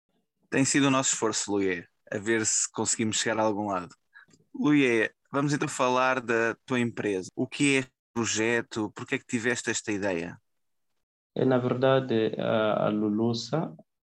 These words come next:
Speaker 2: é a firma da empresa Lucombo Luié Samuel, Comércio e Prestação de Serviços. É, é uma, uma,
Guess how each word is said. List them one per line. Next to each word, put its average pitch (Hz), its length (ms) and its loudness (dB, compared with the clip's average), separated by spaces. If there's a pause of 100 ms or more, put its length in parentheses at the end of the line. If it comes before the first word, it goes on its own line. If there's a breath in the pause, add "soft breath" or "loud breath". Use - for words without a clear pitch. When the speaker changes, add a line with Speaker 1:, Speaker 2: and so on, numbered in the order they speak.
(200)
Speaker 2:
é 110 160 2
a 110 80 2
firma 104 520 2
da 92 100 0
empresa 95 520 0
Lucombo 95 580 0
Luié 85 360 0
Samuel, 87 600 -4
Comércio 90 600 -4
e 82 40 -8
Prestação 80 520 -6
de 78 80 -10
Serviços. 104 840 -6 (840)
É, 87 500 0
é - 140 0
uma, 113 180 4
uma, 101 540 2